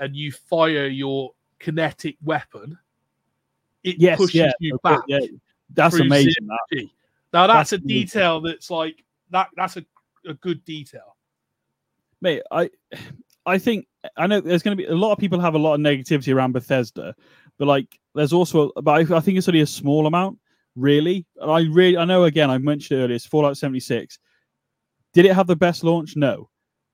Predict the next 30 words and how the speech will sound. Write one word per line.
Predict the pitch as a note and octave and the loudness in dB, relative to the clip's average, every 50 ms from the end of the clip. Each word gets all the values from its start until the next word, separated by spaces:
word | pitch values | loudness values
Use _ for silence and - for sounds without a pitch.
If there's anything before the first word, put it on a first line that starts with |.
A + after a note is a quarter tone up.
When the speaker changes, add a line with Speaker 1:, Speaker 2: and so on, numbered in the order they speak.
| _ - | _ -2
Speaker 2:
But | D#3 D3+ | 0 2
they | D#3 D#3 D3+ | 4 4 4
rectified | C#3+ E3 E3+ E3 - - D#3 - - C#3 C3 C3 C3+ | 6 4 2 0 -2 -8 -6 -4 -2 0 0 0 -2
it | C3 | -2
and | A#2 C3 | -4 -4
they | C3 B2+ | -6 -6
fixed | - - D#3 C#3+ - - - - | -4 -2 -2 -4 -4 -4 -6 -6
it | C#3 B2 | -6 -4
when | C#3 C3+ C3+ | -4 -6 -6
it | A#2 | -6
went | C3 C#3 C3 B2 | -4 -4 -2 -2
on. | A#2+ A#2+ B2 B2 | -2 -4 -4 -6
And | B2+ C3 C3+ | -6 -4 -2
the, | C3+ C3 C3+ C3 - _ _ _ _ _ _ | 0 0 -2 -2 -6 _ _ _ _ _ _
the | - C#3 | -12 -6
people | - - E3 E3+ - F3 E3+ D#3+ | 0 2 2 2 2 2 2 4
I | D#3 | 4
met | D3+ D3+ D#3 D#3 - | 2 2 0 0 0
in | D3+ C#3+ | -2 -2
that | C#3+ C#3 C3+ C3+ | -2 -2 -2 -2
game, | - C#3 C3+ C3+ C3+ C3+ | -2 0 0 0 0 -2
the | C3 B2 | -6 -6
things | - - D#3+ D#3 D3+ C#3 | -4 -4 -4 -2 -4 -4
I | C3+ | -4
did | B2+ C#3+ C#3 | -4 -4 -2
in | C3+ | -2
that | C3+ C3 C#3 | -4 -4 -4
game, | C3+ C3+ C3+ C3 C3 C3 B2+ _ _ _ _ _ _ _ _ _ _ - | -2 -2 0 0 0 -4 -6 _ _ _ _ _ _ _ _ _ _ -6
even | F#3+ G3+ F#3+ G3+ F3+ - | -4 -4 -4 -4 -6 -2
to | - G3 E3+ E3 D#3+ D#3 | 2 6 6 6 6 4